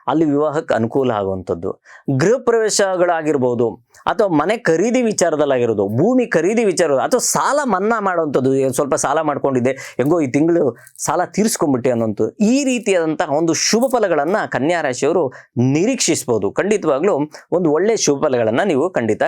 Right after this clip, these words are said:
ಕಾಣ್ಬೋದು. ಒಂದು ವಿಶೇಷವಾದಂತಹ ವಿಚಾರ ಏನಂದ್ರೆ ನಿದ್ರಾಹೀನತೆ, ಸ್ವಲ್ಪ ನಿದ್ದೆಗೆಡುವಂತ ಸಾಧ್ಯತೆಗಳಿರ್ತದೆ. ಅದನ್ನ ಗಮನದಲ್ಲಿ ಇಟ್ಕೊಂಡ್ರೆ ಒಳ್ಳೇದು. ಅಂದ್ರೆ ಯಾಕೆ ನಿದ್ದೆಗೆಡ್ತಾ ಇದ್ದೀರಿ ಅಂದ್ರೆ ತುಂಬಾ ಚಿಂತೆ ಮಾಡ್ತಾ ಇರ್ತೀರಾ.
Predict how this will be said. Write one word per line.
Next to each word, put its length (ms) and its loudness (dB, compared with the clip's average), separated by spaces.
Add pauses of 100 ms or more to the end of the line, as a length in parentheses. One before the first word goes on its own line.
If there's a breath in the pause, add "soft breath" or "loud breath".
(140)
ಕಾಣ್ಬೋದು. 540 -2 (460 loud breath)
ಒಂದು 300 2
ವಿಶೇಷವಾದಂತಹ 760 0 (120)
ವಿಚಾರ 360 0
ಏನಂದ್ರೆ 560 0 (560 loud breath)
ನಿದ್ರಾಹೀನತೆ, 1080 0
ಸ್ವಲ್ಪ 420 0
ನಿದ್ದೆಗೆಡುವಂತ 800 0
ಸಾಧ್ಯತೆಗಳಿರ್ತದೆ. 920 0 (380 loud breath)
ಅದನ್ನ 380 0
ಗಮನದಲ್ಲಿ 540 0
ಇಟ್ಕೊಂಡ್ರೆ 420 -2
ಒಳ್ಳೇದು. 420 2
ಅಂದ್ರೆ 360 0
ಯಾಕೆ 260 -2
ನಿದ್ದೆಗೆಡ್ತಾ 580 0
ಇದ್ದೀರಿ 160 0
ಅಂದ್ರೆ 160 0
ತುಂಬಾ 260 0
ಚಿಂತೆ 400 0
ಮಾಡ್ತಾ 340 0
ಇರ್ತೀರಾ. 360 0